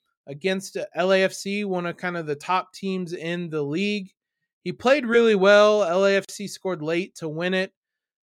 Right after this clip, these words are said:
Uh, there was nothing he could do on the goal. It was just a really well-taken goal. So,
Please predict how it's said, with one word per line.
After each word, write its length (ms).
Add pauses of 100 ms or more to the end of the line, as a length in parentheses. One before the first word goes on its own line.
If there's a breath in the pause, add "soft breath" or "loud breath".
(120)
Uh, 220
there 180
was 160
nothing 380
he 160
could 160
do 260
on 160
the 80
goal. 400 (380)
It 80
was 160
just 180
a 100
really 300
well-taken 600
goal. 420 (720)
So, 540